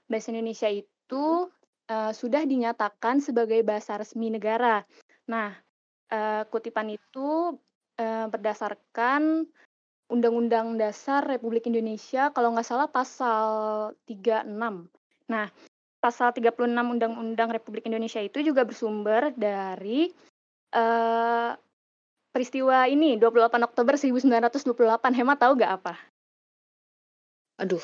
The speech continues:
Speaker 1: Coba.
Speaker 2: apa ya, Kak? Iya, kurang tahu nih. Apa nih? Boleh dikasih tahu dong nih,
Speaker 1: Yang,
Speaker 2: Kak.
Speaker 1: yang butir-butirnya tuh kami putra dan putri Indonesia. Apa, ayo?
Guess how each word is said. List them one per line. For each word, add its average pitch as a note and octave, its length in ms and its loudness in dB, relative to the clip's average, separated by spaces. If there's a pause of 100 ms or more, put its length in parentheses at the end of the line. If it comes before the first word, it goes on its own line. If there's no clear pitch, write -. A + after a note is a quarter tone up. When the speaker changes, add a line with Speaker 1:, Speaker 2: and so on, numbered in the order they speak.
(140)
Speaker 1:
Coba. F#3+ 320 -4
Speaker 2:
apa - 80 2
ya, D4 160 6
Kak? A3+ 240 2 (480)
Iya, G3+ 240 4
kurang G3+ 320 -2
tahu D4 320 6
nih. G#3 240 6
Apa A#3+ 160 4
nih? A3+ 240 4 (240)
Boleh G#3 160 8
dikasih A3+ 320 4
tahu B3+ 80 8
dong B3+ 240 8
nih, B3 80 4
Speaker 1:
Yang, A#3+ 80 4
Speaker 2:
Kak. G#3+ 100 2 (800)
Speaker 1:
yang B3+ 240 4
butir-butirnya B3+ 800 4
tuh D#4+ 160 6
kami D4+ 400 6
putra C4+ 320 2
dan A#3+ 160 4
putri B3 320 0
Indonesia. A3+ 560 4
Apa, F3+ 400 -4
ayo? E3+ 160 -6